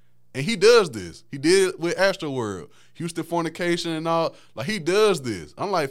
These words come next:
"Fam, you need to put some of the songs that got that heat to it." And like I said, going back, the first six songs,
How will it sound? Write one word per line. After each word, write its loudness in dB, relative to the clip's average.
"Fam, -6
you -8
need -8
to -10
put -6
some -4
of -8
the -10
songs -4
that -8
got -4
that -10
heat -8
to -10
it." -14
And -8
like -2
I -2
said, -6
going -10
back, 4
the -16
first -6
six -6
songs, -10